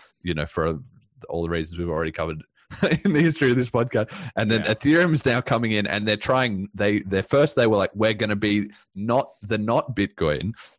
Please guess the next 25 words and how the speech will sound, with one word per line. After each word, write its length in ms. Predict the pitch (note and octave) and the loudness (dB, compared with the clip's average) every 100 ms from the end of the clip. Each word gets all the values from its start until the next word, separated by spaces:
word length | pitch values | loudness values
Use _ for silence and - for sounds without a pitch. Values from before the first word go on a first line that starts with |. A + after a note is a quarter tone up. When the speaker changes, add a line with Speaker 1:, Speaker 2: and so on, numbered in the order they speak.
| _ | _
Speaker 1:
but 140 | G#2+ F2 | -2 0
now 240 | G#2 A2 | 0 2
they're 160 | G#2+ G2+ | 2 0
Speaker 2:
Mm-hmm. 80 | - | 0
Speaker 1:
sort 140 | G2+ | 0
of 100 | G2 | 0
falling 360 | - A2+ G#2+ G#2 | 0 2 2 0
into 180 | G2+ | -2
the 120 | G#2+ G2+ | -2 -2
exact 400 | F#2 G2 F#2+ - | -2 -4 -4 -4
same 240 | G#2 F#2+ | -6 -4
pattern 420 | - A2+ E2 E2+ | -2 -2 -2 -6
and, 240 | - F#2 - - | -8 -8 -10 -10
and 200 | F#2 F#2 | -10 -8
trying 240 | - G2+ G2+ | -4 -4 -4
to 60 | |
sort 180 | F#2 F#2 | -6 -8
of 160 | F2 - | -8 -8
be 160 | G2+ | -6
like, 180 | F#2 F2 _ _ _ _ | -4 -8 _ _ _ _
"Well, 120 | G#2 | -6
but 120 | G#2+ | -4
we 140 | G2+ D3 | -4 -4
could 120 | D3+ | -2
be 260 | C#3 A#2+ | -4 -4